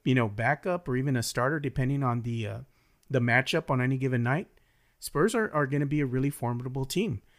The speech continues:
But either way, I still like what they're doing with this team as far as the youth movement. I just wanna see 'em play more consistent defense. If they can do that,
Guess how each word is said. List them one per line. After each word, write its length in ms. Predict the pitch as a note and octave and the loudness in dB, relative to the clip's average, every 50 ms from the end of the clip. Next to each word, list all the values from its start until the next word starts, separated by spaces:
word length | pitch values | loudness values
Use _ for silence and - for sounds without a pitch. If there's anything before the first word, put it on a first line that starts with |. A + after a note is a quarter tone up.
| _ _ _ _ _ _ - | _ _ _ _ _ _ 6
But 140 | C#3 C#3+ | 8 8
either 240 | D3+ F#3 G#3 G#3+ F#3+ | 8 8 6 6 4
way, 360 | E3 E3+ F3+ G3+ A3 G#3+ - _ - | 2 2 2 2 0 -2 -6 _ -6
I 140 | - C3 | -2 -2
still 260 | C#3 - - F3+ F3 F3 | -2 -2 -2 -2 -2 0
like 320 | E3 D#3+ E3 E3 - - - - - - - - - - - - | 0 -2 -2 -4 -8 -16 -20 -20 -20 -20 -20 -20 -20 -20 -8 -4
what 220 | B2+ B2+ B2+ - | -2 -2 0 2
they're 140 | C#3+ C3+ C3 | 2 2 4
doing 360 | A2 C3 B2+ C3+ C#3+ D3 D3 | 4 4 4 6 4 4 2
with 180 | C#3 C#3+ - - | 2 0 0 -2
this 200 | D3 D3+ - - | -2 -2 -2 -2
team 240 | - D#3 D3+ D#3 | -2 -2 0 0
as 140 | D3 B2+ - | -2 -2 -2
far 180 | - C3+ C3 C#3 | -2 0 0 0
as 140 | C#3 C3+ - | 0 0 -2
the 100 | C3 A#2 | -4 0
youth 320 | A#2 A#2+ C3+ F3 - - | 2 4 2 2 2 2
movement. 360 | D#3+ E3+ F#3 F#3 F#3+ F#3 F#3+ - _ _ _ _ _ _ _ _ _ _ _ _ _ _ _ _ | 2 2 2 2 0 -2 -4 -6 _ _ _ _ _ _ _ _ _ _ _ _ _ _ _ _
I 140 | - E3+ D#3+ | 2 2 4
just 200 | D3+ F3 D#3 D3+ | 4 2 0 0
wanna 200 | D#3 D3+ D3 D3 | 2 2 2 2
see 220 | C#3 - - C#3+ C#3+ | 0 0 0 2 2
'em 220 | C#3 C3+ C3 - _ _ _ _ _ _ _ _ _ _ _ _ | 2 0 -2 -4 _ _ _ _ _ _ _ _ _ _ _ _
play 160 | - - C#3+ C#3 | 2 4 4 4
more 180 | C#3 C3+ C3+ | 4 2 0
consistent 520 | C3+ - C3+ A#2+ - C3+ C3 - - A2+ A#2 | 0 0 0 0 0 -2 -2 -2 -4 -4 -4
defense. 640 | B2 B2 - - A#2+ B2+ C3+ - - - - - _ _ - | -4 -4 -4 -6 -10 -10 -10 -10 -10 -10 -10 -12 _ _ -8
If 100 | B2 A2 | -6 -4
they 100 | B2 B2 | -4 0
can 140 | - D#3+ C#3 | 0 2 4
do 160 | D3+ E3+ E3 | 4 4 4
that, 260 | F3 F3 E3 E3 | 4 2 0 -2